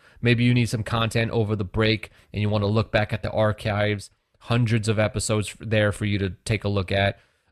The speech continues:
Um, and you wanna get access to the chat. You know, you, maybe you got some time off. You wanna talk some boxing with the fellas. Uh, that's something you can do.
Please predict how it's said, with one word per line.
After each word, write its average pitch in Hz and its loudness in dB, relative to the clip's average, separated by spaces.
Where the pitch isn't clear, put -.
Um, 95 -2
and 151 4
you 147 4
wanna 135 0
get 120 0
access 110 -4
to 107 -6
the 92 -4
chat. 117 0
You 113 -2
know, 104 -2
you, 98 -4
maybe 98 -4
you 98 -8
got - -8
some 98 -14
time 98 -2
off. 113 0
You 117 -2
wanna 101 -2
talk 98 -4
some 95 -6
boxing 101 -2
with 98 -8
the 98 -8
fellas. 110 2
Uh, 98 0
that's 107 2
something 110 0
you 101 0
can 107 -2
do. 101 0